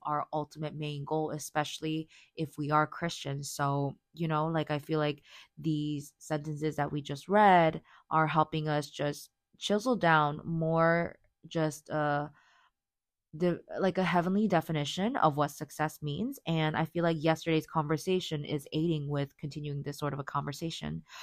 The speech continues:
Perhaps it would be best to say that the real wisdom tends towards prosperity,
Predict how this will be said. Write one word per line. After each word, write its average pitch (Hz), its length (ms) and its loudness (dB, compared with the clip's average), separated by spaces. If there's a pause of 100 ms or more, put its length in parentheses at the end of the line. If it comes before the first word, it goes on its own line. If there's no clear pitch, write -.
(220)
Perhaps 233 560 6
it 190 100 4
would 190 160 6
be 185 120 0
best 170 360 2
to 180 60 0
say 180 440 4
that 156 180 0
the 165 100 2
real 185 360 4
wisdom 156 500 0
tends 156 300 -4
towards 147 320 -6
prosperity, 147 800 -2